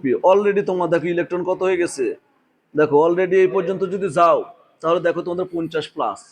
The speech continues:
এইভাবে তোমরা করে একশো আঠারোটা মৌলের ইলেকট্রন বিন্যাসই করতে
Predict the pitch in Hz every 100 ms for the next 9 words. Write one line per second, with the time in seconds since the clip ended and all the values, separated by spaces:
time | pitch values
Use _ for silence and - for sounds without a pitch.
0 | _ _ _ _ - - - 180 214 208
1 | 214 214 208 208 208 202 202 165 - 165
2 | 160 - 190 143 143 143 185 185 190 180
3 | 170 180 170 160 160 160 160 180 220 151
4 | -